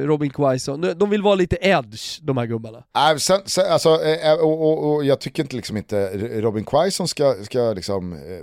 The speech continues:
Speaker 2: få, få bära något
Speaker 1: Men det är det vi
Speaker 2: hundhuvud
Speaker 1: pratar om.
Speaker 2: av en, av en sån
Speaker 1: Nej, det gör
Speaker 2: utmärkelse.
Speaker 1: han ju inte heller.
Speaker 2: Men jag tycker att det, det finns ju bara en spelare att ge matchens lirare till igår, och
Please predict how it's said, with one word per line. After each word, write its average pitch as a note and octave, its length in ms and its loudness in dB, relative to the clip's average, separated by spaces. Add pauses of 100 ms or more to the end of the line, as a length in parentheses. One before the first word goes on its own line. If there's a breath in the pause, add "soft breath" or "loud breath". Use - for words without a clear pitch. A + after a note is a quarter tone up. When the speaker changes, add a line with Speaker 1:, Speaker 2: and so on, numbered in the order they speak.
Speaker 2:
få, - 260 -6
få B2 140 -4
bära B2 260 4
något A#2+ 180 -2
Speaker 1:
Men C#3+ 80 2
det E3 60 6
är - 20 8
det D#3 60 6
vi D3+ 60 2
Speaker 2:
hundhuvud D3+ 280 4
Speaker 1:
pratar D3 200 6
om. D3+ 120 2
Speaker 2:
av D3+ 100 2
en, D3+ 80 0
av C#3+ 160 2
en C3+ 80 -4
sån F3+ 300 2
Speaker 1:
Nej, E3+ 100 -2
det D3+ 140 0
gör E3+ 80 6
Speaker 2:
utmärkelse. F3 440 2
Speaker 1:
han E3+ 100 2
ju D3+ 60 0
inte C3 160 -4
heller. A2 180 -6
Speaker 2:
Men D3 140 0
jag C#3+ 120 2
tycker C3+ 260 -2
att B2 120 0
det, C#3 80 -6
det A#2 180 -4
finns D3+ 300 -2
ju D#3 40 0
bara A#2+ 240 2
en G#2 240 0
spelare F2+ 420 -2
att E2+ 120 -12
ge B2+ 200 0
matchens C3+ 320 -2
lirare F#2 280 0
till F#2 180 0
igår, F#2 240 0
och G#2 60 -2